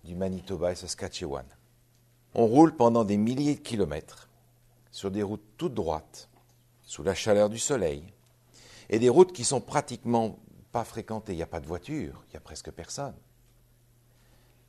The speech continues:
Des routes toutes droites pendant des milliers de kilomètres. Il arrive inévitablement qu'après un certain temps, on est un petit peu fatigué, on a tendance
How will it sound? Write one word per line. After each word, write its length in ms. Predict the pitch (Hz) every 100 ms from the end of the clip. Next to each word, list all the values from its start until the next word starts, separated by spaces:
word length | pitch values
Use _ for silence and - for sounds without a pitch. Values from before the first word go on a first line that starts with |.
| -
Des 100 | 87
routes 240 | 90 101 -
toutes 140 | 135
droites 540 | 101 85 87 - - - _ _ -
pendant 240 | 98 95
des 140 | 95
milliers 340 | 101 123 123 139
de 60 |
kilomètres. 680 | - 113 95 76 69 - - _ _ _ _ _ -
Il 140 | 113
arrive 320 | 120 120 160 127
inévitablement 960 | 123 123 110 131 123 113 110 135 170 165 - _ - -
qu'après 300 | 104 - 135
un 100 | 120
certain 420 | - 107 - 98
temps, 440 | - 131 147 143
on 240 | 127 117 113
est 80 | 127
un 120 | 127
petit 220 | - 107
peu 720 | - 131 143 147 147 143 135 131 - - -
fatigué, 580 | 127 127 123 117 147 104
on 100 | 110
a 120 | 107
tendance 680 | - 101 87 95 104 -